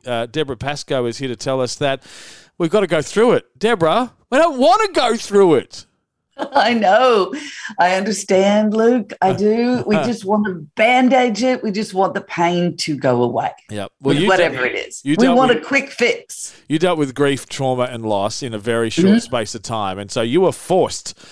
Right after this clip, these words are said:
Speaker 1: to go, to start it, but we want it to go away and we pray for it to go away. Uh, and yet going through it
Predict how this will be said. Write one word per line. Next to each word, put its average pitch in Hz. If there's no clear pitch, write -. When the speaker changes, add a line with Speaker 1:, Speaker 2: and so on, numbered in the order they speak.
Speaker 1:
to 131
go, 135
to -
start 151
it, 101
but 127
we 127
want 135
it -
to 139
go 120
away 110
and 113
we 110
pray 139
for 135
it 113
to -
go 107
away. 101
Uh, 117
and 117
yet 127
going 127
through 139
it -